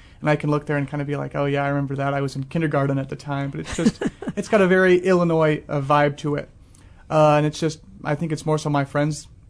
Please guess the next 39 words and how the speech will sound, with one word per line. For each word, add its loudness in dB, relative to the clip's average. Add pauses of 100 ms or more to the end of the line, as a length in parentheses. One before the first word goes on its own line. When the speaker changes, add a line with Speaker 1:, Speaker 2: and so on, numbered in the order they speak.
Speaker 1:
happen -2
to -2
go 4
there, 0 (180)
and -8
so -4
I 0
started -2
going 0
there. -4 (280)
And -10
then 0
I 2
brought 0
my -2
other -2
friends -4
there, -2
and -6
so -6
now -2
it's -8
just -8
the -10
place -8
we -16
kinda -10
go, -12 (600)
uh, -2
more 2
so -2
than -2
anything. -4
And -6
it's -10
just -10
a -10
place -8
that -10